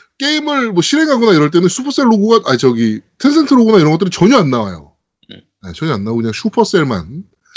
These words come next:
Speaker 1: 어,
Speaker 2: 어차피
Speaker 1: 나오는
Speaker 2: 텐센트, 원래, 어, 그 이전에도 텐센트가 가지고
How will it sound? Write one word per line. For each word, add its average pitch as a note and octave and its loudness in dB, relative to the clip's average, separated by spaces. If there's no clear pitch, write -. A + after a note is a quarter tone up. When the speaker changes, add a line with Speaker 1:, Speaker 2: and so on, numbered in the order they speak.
Speaker 1:
어, D3 -4
Speaker 2:
어차피 C4 -2
Speaker 1:
나오는 F3 -2
Speaker 2:
텐센트, C4 -4
원래, C4+ 2
어, - -4
그 G#3+ 2
이전에도 G#3 0
텐센트가 G3+ 0
가지고 E3 0